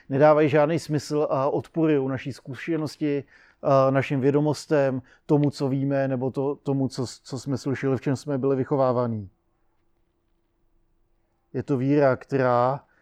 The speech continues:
dává Bohu prostor, aby on mohl učinit všechno, co řekne.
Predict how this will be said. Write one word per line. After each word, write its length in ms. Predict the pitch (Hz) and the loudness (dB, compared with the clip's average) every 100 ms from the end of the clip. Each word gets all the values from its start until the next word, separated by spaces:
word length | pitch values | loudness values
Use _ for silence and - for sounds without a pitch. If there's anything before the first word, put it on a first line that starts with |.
| _ _ _ _ _ _ _ - | _ _ _ _ _ _ _ -12
dává 440 | - 139 147 143 | 0 2 4 4
Bohu 240 | 139 139 147 | 2 0 0
prostor, 560 | 147 139 - 139 127 - | 0 -2 -2 -4 -2 -2
aby 200 | 123 151 | -2 0
on 200 | 147 147 | 0 0
mohl 140 | 135 | 0
učinit 400 | 170 - 139 139 | -4 -6 -4 -4
všechno, 380 | - 143 - 143 | -4 -6 -2 -6
co 200 | - 147 | -2 0
řekne. 440 | 131 123 120 101 | 0 -2 -4 -6